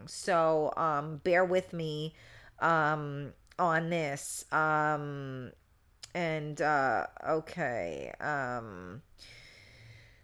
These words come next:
where am I? How often do you shower with your partner? Oh, that's a good, uh, that's a good one too. All right, hold on. Let me just see. I'll get back to that one. Starts with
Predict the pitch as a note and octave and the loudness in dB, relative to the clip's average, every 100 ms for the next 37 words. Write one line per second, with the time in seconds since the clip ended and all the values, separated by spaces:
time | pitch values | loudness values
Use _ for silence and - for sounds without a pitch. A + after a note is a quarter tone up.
0 | _ _ G#3 F3 D3+ D3+ D3+ D3 D3 E3 | _ _ 0 2 0 -2 -2 -2 -2 -4
1 | D#3 - - - - - - - - - | -4 -6 -8 -10 -10 -10 -12 -14 -16 -14
2 | - G#3 G3 - F#3+ G3 F#3 F3 F3 F3 | -12 -12 -6 0 0 -2 -6 -4 -2 -2
3 | E3 - F3+ F3 E3+ D#3 D#3 D3+ C#3 - | -2 4 6 8 6 4 2 0 -6 2
4 | F#3 G3 B2+ G#2+ - - F4+ F3 A2+ - | 4 4 0 -4 -4 -4 -4 0 -2 -2
5 | F#4 F3 D#3 C#3 - C#3 A#2 G#2 - D#3 | -4 2 2 0 -4 -2 -2 -2 -2 -4
6 | - B3 F3+ C#3+ C#3 C3+ D#3 - A3 C#3 | -2 -4 -2 -4 -2 -6 -6 0 2 2
7 | - F3+ C3+ D#3 F#3+ E3+ C#3 F#3+ A#3 G#3+ | 2 4 4 2 0 0 -2 0 0 0
8 | A3+ - A3 G#3 G3 F#3 - - - A#3 | -4 -2 -2 2 2 0 -10 -8 8 12
9 | C4+ D4 B3+ A#3+ - F#3+ E3 C#3+ D3 C3 | 12 10 10 8 8 10 10 10 2 -2
10 | C#3 - - - _ _ _ _ - - | -12 -18 -20 -20 _ _ _ _ -12 -10
11 | - A#3+ B3 B3 C#4 | 6 10 10 8 4